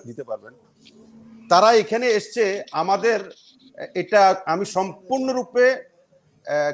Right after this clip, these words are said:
কলিমুল্লাহ স্যার যে বলছিলেন যে রেজিম চেঞ্জের ব্যাপারে এই লুদের, এই ডেভিলদের,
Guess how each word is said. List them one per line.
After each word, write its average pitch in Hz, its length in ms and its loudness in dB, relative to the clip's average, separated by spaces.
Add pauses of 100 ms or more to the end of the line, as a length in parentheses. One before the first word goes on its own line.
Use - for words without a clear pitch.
কলিমুল্লাহ 180 300 -4
স্যার 214 200 -2
যে 208 100 -2
বলছিলেন 175 640 0 (400)
যে 160 240 0
রেজিম 175 460 -2 (100)
চেঞ্জের 233 480 0
ব্যাপারে 180 480 0
এই 190 360 -2
লুদের, 180 560 -2 (840)
এই 220 220 2
ডেভিলদের, 190 800 0